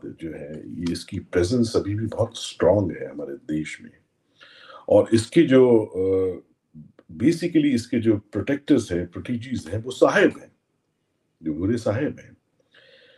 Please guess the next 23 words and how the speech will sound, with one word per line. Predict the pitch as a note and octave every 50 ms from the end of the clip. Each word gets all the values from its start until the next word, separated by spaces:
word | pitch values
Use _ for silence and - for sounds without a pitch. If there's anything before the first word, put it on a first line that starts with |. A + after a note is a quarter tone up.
| _ _ _ _ _ _ _ -
लेकिन, | C3 D3 E3+ F3+ - A3+ A3 A3
अ, | - - B2 C3 C3 C3+ C#3 C3+ C3+ C3+ C3+ C3 - -
हमें | - - C#3+ D3+ F#3 F#3+
हमेशा | D3+ C#3 C3 B2+ B2+ - E3
लगा | C#3+ A2+ G#2 A2+ C3
है | B2+ B2 C3 C#3+
कि | C#3+ _ - D3 D3+ D3+ C#3+ C#3+ - _ _ _ _ _ _ _ _ _ _ _ _ _ _ _ _ _ _ _ _ A#2
जो | B2 A#2+
सबसे | A2 - - - - - - - - F#3+ F#3 E3
बड़ा | - - - - C3+ B2+ B2+ C3 C3+ B2
जो | A#2 A#2 G#2+
strength | - - - - - A#2+ B2 C#3+ C#3+ - -
हमारे | - E2 F2 F2 F2+ E2+
पास | - D#2+ D#2 D#2 D#2 - - -
है, | - - _ _ _ _ _ _ _ _ _ _ _ _ _ _ _ _ _ _ _ _ _ _ - F2+
वो | F#2 F#2+ G2+
ये | F#2+ E2+ F#2+ A#2 C#3+
है | C3+ G#2 - E2 F#2 A2 C#3+
कि | C#3+ - - - B2
हम | A2 - - G#2+ A2+ C3 D3 D3 - -
कैसे | - - - - E2 - - E3 D3+ C#3 B2+ B2 - - - _ _ _ _ _ - - - _ _ _ _ _ - D#2+
लोगों | D#2+ F2 G2 A2 C3+ D3+ E3 F3 F3 G3 C#3+
तक | - - - - E3 E3